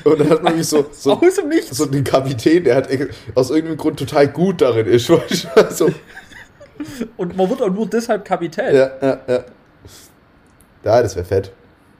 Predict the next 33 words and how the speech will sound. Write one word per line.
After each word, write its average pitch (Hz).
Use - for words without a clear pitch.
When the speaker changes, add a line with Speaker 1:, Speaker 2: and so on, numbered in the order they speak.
Speaker 1:
Ich 104
seh, 135
du 147
hast 139
so 131
einen 123
dekadenten, 127
abgehobenen 127
Volvic, 156
ähm, 151
Juicy 175
Drink. 175
Wie, 120
wie 120
kommt's 120
dazu? 147
Speaker 2:
Also 185
Speaker 1:
Ist 147
der 120
Wohlstand 131
ausgebrochen, 175
oder? 127
Speaker 2:
Ähm, 127
mein 131
Dad 147
feiert 156
diese 151
Dinger 151
einfach 143
nur 147
krank. 139
Speaker 1:
Mhm. 98
Speaker 2:
Ähm, 127